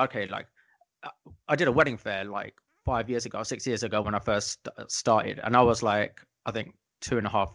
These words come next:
grand at that point or something, um, or two grand. But then they put us in an aisle with, um, in this, uh, this wedding show with, like, five other photographers. So basically all the photographers were next to each other.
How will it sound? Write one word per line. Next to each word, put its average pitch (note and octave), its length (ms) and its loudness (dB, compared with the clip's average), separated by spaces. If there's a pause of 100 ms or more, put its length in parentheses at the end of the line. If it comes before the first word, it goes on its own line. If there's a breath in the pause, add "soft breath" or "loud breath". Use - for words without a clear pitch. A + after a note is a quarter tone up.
grand F#2 420 0
at G#2+ 120 0
that F#2 160 -2
point G2 280 0
or G2+ 60 -4
something, G2+ 400 -2 (400 loud breath)
um, G2 480 4 (260)
or A2+ 60 2
two C#3 180 8
grand. G2+ 280 2 (280 soft breath)
But C#3 100 8
then C3 320 6 (140)
they C3+ 220 4
put - 160 8
us C#3 100 -2
in A#2+ 80 -2
an A2+ 160 -2
aisle G#2+ 380 0
with, G#2 340 -2 (160)
um, G#2 400 -4 (220)
in - 80 -2
this, G#2 240 -4
uh, G#2 280 4
this G#2 220 -6
wedding C#3 220 4
show G2+ 360 -6
with, A#2+ 200 -2
like, A2 200 -2
five D3 280 4
other D3+ 140 2
photographers. F3 560 -4
So B2+ 100 4
basically C3 260 2
all F3+ 120 2
the D#3+ 60 2
photographers A#2+ 480 -2
were A2 100 -2
next D#3 180 0
to A#2 80 -6
each F#2+ 120 -6
other. G2 280 -6